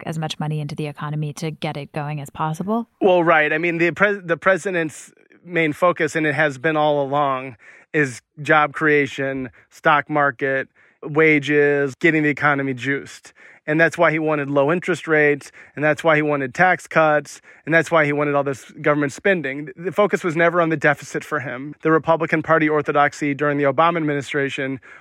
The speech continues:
Speaker 2: was cut the deficit, eliminate the deficit, pass a constitutional amendment that erases the deficit. For, for President Trump,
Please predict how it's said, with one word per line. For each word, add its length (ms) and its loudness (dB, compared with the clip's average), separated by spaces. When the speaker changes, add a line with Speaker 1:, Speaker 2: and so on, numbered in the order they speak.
Speaker 2:
was 120 -4
cut 220 2
the 80 -4
deficit, 500 2
eliminate 400 4
the 80 -6
deficit, 640 0
pass 380 -2
a 280 2
constitutional 680 0
amendment 460 0
that 280 2
erases 420 0
the 60 -4
deficit. 600 -4
For, 360 2
for 160 -6
President 400 2
Trump, 420 2